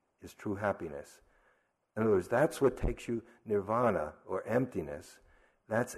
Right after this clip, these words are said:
empty of the attachment to me and mine. If the notion comes up, "This is my car"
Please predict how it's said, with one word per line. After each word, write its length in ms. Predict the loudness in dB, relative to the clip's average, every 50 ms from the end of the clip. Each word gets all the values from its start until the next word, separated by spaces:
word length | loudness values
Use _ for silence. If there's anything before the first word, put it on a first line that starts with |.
| -6 -2
empty 420 | 2 2 2 2 2 2 2 4
of 200 | 4 2 0 2
the 120 | 4 4 2
attachment 760 | 2 2 -2 0 0 0 0 -2 -4 -6 -6 -6 -6 -10 -14 _ _ _ _ _ _ _
to 60 | -8 -6
me 180 | -2 -2 -2
and 120 | 0 0 0
mine. 380 | 0 0 0 0 -2 -8 -12 -18 _ _ _ _ _ _
If 220 | -4 -4 -4 0
the 80 | 2 4
notion 480 | 6 8 8 8 8 6 2 0 -2 0
comes 280 | 0 -2 -4 0 2
up, 380 | 6 6 6 6 4 -4 -18 -20 -20 -20 _ _
"This 180 | -8 -8 -4 -4
is 140 | -4 -4 -2
my 320 | -2 0 2 2 2 0
car" 460 | 0 -4 -6 -6 -6 -6 -8 -10 -14